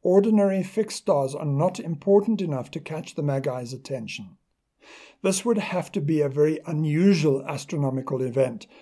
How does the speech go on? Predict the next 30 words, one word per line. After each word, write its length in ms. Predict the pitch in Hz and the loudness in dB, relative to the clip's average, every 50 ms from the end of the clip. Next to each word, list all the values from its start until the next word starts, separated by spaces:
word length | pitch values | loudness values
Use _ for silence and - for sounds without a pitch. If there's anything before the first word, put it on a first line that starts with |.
| _ - | _ -8
to 100 | - 151 | -4 0
motivate 640 | 156 147 143 151 147 147 - 139 143 135 127 127 - | 2 4 4 4 4 2 0 2 4 4 4 2 0
their 160 | - 127 131 | -4 -4 -2
long 420 | 127 120 135 139 135 123 127 139 - | -2 -2 0 0 0 -2 -4 -8 -6
and 120 | 147 143 139 | -4 -4 -4
arduous 560 | 135 147 143 127 120 123 123 113 113 107 - | -4 -4 -6 -6 -6 -8 -8 -10 -10 -12 -12
journey. 520 | - - 139 135 123 113 110 101 92 - _ _ _ _ _ _ _ _ _ _ _ _ _ _ _ - - _ _ - | -8 -4 -4 -2 -2 -4 -8 -12 -14 -18 _ _ _ _ _ _ _ _ _ _ _ _ _ _ _ -20 -20 _ _ -4
Could 140 | 262 277 | -2 0
the 60 | 302 294 | 0 0
Star 300 | - - 269 226 220 220 | 2 2 2 4 2 2
of 140 | 202 165 | 0 -2
Bethlehem 720 | 185 175 165 170 - 196 156 143 151 160 160 156 156 147 - _ _ _ | 0 0 0 0 -2 -4 -2 -2 -2 -2 -4 -6 -8 -10 -14 _ _ _
have 200 | - 170 147 143 | -8 -6 -4 -2
been 200 | 151 160 156 156 | -2 -2 0 -2
a 40 | 156 | -2
supernova, 920 | 151 - - - 233 220 220 208 175 143 127 110 - - - - - - _ _ _ _ - | -2 -2 0 0 0 0 2 0 0 0 -2 -4 -6 -12 -18 -20 -20 -20 _ _ _ _ -6
a 80 | 180 156 | -4 -4
star 380 | 143 - - - 175 170 160 151 | -4 -2 2 4 4 4 4 2
that 180 | 156 156 135 - | 0 -4 -6 -6
died 300 | 135 127 123 123 120 123 | -8 -6 -6 -8 -8 -10
with 140 | 123 120 | -10 -10
a 40 | 143 | -6
bang? 440 | 117 123 127 110 95 80 78 78 - _ _ _ _ _ _ _ _ _ _ _ _ _ _ _ _ _ _ _ _ _ _ _ _ - - | -4 -4 -4 -4 -6 -8 -14 -16 -18 _ _ _ _ _ _ _ _ _ _ _ _ _ _ _ _ _ _ _ _ _ _ _ _ -8 -6
Astronomers 580 | - - - 269 269 294 302 285 240 196 165 | -4 0 4 4 4 6 4 4 2 2 2
know 240 | 175 170 170 170 175 | 4 4 4 4 4
that 160 | 175 196 - | 2 0 -2
stars 360 | - - - 156 165 180 165 | 0 2 2 4 4 4 2
don't 200 | - 202 180 170 | 4 2 2 2
live 180 | 156 143 151 147 | 2 2 0 2
forever, 540 | - - 175 147 143 135 - 123 160 190 | 2 4 4 6 4 4 2 0 -4 -6